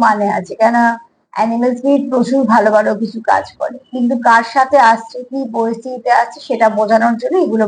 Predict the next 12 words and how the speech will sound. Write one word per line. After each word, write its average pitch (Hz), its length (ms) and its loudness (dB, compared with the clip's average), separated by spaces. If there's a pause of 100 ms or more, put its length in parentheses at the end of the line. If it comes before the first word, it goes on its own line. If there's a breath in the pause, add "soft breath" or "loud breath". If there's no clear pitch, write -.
(100)
বলা। - 220 -2 (1200)
তার 254 180 4
মানে 285 220 2
কি, 240 80 -4 (100)
তার 247 200 4
সবসময় 247 440 0
একটা 233 120 -2 (100)
দৃষ্টি - 300 -8
থাকে 233 260 0
যে 220 140 -4
কোথাও 233 280 -2
কিছু 247 200 -6